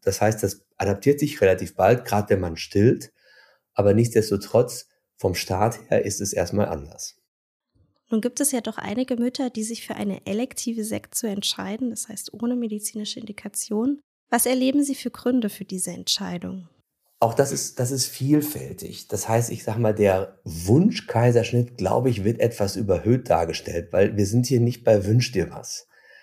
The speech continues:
Speaker 1: Aber es ist sicherlich so, dass, äh, Frauen häufig mit einer gewissen Angst für die natürliche Geburt zu uns kommen,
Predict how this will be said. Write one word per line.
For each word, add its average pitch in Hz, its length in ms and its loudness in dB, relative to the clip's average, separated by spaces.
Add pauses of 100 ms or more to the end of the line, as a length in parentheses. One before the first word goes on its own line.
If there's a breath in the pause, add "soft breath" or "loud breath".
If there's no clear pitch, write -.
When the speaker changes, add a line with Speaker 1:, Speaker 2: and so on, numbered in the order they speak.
(280 soft breath)
Speaker 1:
Aber 107 220 4
es - 260 -2 (200)
ist - 340 -2
sicherlich 143 580 0
so, 151 280 0
dass, - 420 -4 (140)
äh, 110 240 2
Frauen 110 760 2
häufig 107 540 0 (140)
mit - 180 -8
einer 90 180 -4
gewissen 92 440 -6
Angst 110 560 -2 (140)
für 135 140 2
die 123 120 0
natürliche 123 520 2
Geburt 123 460 0
zu - 180 -8
uns - 160 -10
kommen, 120 400 -2